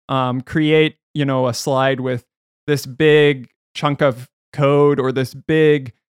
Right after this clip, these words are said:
uh, you know, graph, uh, that was output of, of TensorFlow or something. Um, you know, resist, resist the urge to put that on a slide because no one's gonna be able to parse it anyway.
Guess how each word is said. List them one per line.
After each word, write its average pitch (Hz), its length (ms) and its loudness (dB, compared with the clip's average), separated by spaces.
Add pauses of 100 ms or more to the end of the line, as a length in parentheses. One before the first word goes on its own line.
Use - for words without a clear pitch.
(180)
uh, 123 560 -2
you 143 100 -4
know, 127 180 -2
graph, 139 540 -2 (220)
uh, 127 480 -4 (180)
that - 160 -8
was 120 180 -6
output 143 540 -2
of, 127 360 -4
of 131 140 -8
TensorFlow 156 580 -2
or 147 160 0
something. 151 500 -4 (340)
Um, 131 400 -2 (120)
you 151 80 -4
know, 143 100 0
resist, 156 520 0
resist 160 400 0
the 175 120 -2
urge 170 420 0
to 143 220 -2
put 160 280 -4
that 160 140 2
on 147 140 -2
a 135 60 -2
slide 156 420 0
because 147 360 -4
no 143 120 -2
one's 160 200 -2
gonna 147 160 -2
be 143 120 -2
able 139 160 0
to - 120 -12
parse 135 320 -6
it 123 160 -6
anyway. 127 480 -6